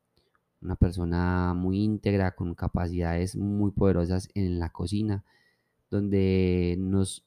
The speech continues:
mantuvo alimentados con solamente comida vegetariana, comida muy rica. A veces tenemos el mito de pensar que al ser vegetariano no se come bueno y definitivamente toda esta semana comí delicioso.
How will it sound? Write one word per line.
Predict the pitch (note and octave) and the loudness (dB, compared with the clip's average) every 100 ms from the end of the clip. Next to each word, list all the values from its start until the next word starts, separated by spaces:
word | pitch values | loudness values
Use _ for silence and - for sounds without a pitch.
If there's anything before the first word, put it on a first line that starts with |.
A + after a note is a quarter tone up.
| _ - | _ -10
mantuvo | F#2 G2 G2 G2 | -4 -2 2 2
alimentados | A2+ A2+ F#2+ - F#2 F#2 G#2+ - _ _ _ | 2 0 -2 -2 0 0 0 -4 _ _ _
con | - F2 | -8 -8
solamente | - G2 G#2+ G#2 G#2+ - | -4 -4 -4 -4 -6 -6
comida | - F#2 F#2 | -12 -6 -4
vegetariana, | G2 G2 F2 F#2 G2+ G#2+ G#2+ _ _ _ | -2 -4 -6 -4 -4 -4 -10 _ _ _
comida | F2+ F2+ E2+ | -10 -6 -4
muy | F#2+ G#2+ G#2+ | -2 0 0
rica. | G#2 F#2+ - A2 - _ _ _ _ _ _ _ _ _ _ - | -2 -6 -6 -8 -10 _ _ _ _ _ _ _ _ _ _ -8
A | F#2+ | -2
veces | F#2+ G2 | 0 0
tenemos | A2 F#2+ G2 | 0 2 4
el | G2 | 2
mito | F2+ - G2+ | 0 -2 0
de | F#2+ | 0
pensar | F2+ F2+ E2+ | -2 -4 -6
que | - G2 G2 - | -4 -4 -4 -8
al | G2+ | -10
ser | F#2+ F2+ | -6 -2
vegetariano | G2+ G2 F2+ F2+ | 0 2 0 -2
no | F#2+ | -4
se | G#2 | -6
come | - G2+ G2 | -4 -2 0
bueno | G#2 F2+ F2 | 0 0 -2
y | F2 E2 _ _ _ _ _ _ _ - | -4 -8 _ _ _ _ _ _ _ -8
definitivamente | G2+ G2 F2+ - F#2 G2 - G#2 - _ _ - | -4 -2 -4 -4 -4 -4 -4 -6 -6 _ _ 2
toda | A2+ | 2
esta | G#2+ G#2+ | 2 0
semana | G2+ F#2+ G2 | -2 0 0
comí | F#2+ G2+ G2 | 0 2 4
delicioso. | F#2+ F#2+ G2+ A2 A2+ A2 | 4 2 2 2 4 0